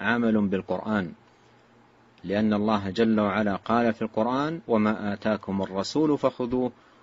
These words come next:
وما نهاكم عنه فانتهوا". ولهذا يروى عن ابن عباس رضي الله عنهما أن امرأة سألته عن النمص، فبين لها حكمه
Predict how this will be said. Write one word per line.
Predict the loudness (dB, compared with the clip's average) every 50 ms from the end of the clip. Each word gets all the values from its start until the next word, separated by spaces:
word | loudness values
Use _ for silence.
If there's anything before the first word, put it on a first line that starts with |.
| _ _ _
وما | 0 2 4 4 4 2
نهاكم | 0 -2 -2 -4 -4 -6 -6 -8 -10 -10 -10 -10 -12 -14 _ _ -6
عنه | -2 0 2 2 2 0 0 0 -2 -2 -4 -6
فانتهوا". | -4 -4 -2 -2 -2 -4 -4 -4 -6 -12 -18 _ _ _ _ _ _ _ _ _ _ _ _ _ _ _ _ _ _ _ _ _ _ _ _ _
ولهذا | -6 -2 -2 0 2 2 2 2 2 0 -2 -4 -4 -8 _ _ _ _ _ _ _ _ _ _ _ _ _ _ _ _ _
يروى | 2 4 4 4 4 4 2 0
عن | -2 -4 -6 -6 -6 -8 -8 _ -6
ابن | -2 0 0
عباس | 0 0 0 -2 0 0 2 2 2 2 2 2
رضي | 4 4 4 4 2 2 2
الله | 2 0 0 0 -2 -2 -2
عنهما | 0 0 0 0 0 0 -2 -2 -4 -6 -6 -6
أن | -4 -2 -2 -2
امرأة | 0 0 -2 -2 -2 -4 -6 -4 -4 -4 -4 -6 -8 _ _ _ -14
سألته | -10 -8 -6 -4 -2 0 -2 -2 -2 -4 -4 -4
عن | -2 -2 -2
النمص، | -2 -2 -2 -2 -4 -4 -6 -10 -12 -16 -18 _ _ _ _ _ _ _ _ _ _ _ -20 _ _ _ _ _ _ _ _ _ _ _ _ _ _ _ _ _ _ _ _ _ _ _ _ _ _ _ _ _ _ _ _ _ _ _ _ -20 _ _ _ _ -20 -20 -20 _ -20 -20 -10
فبين | -4 -2 2 4 6 6 6 6 4 4 4
لها | 4 4 4 4 2 0
حكمه | 2 2 0 0 0 0 -2 -2 -2 -4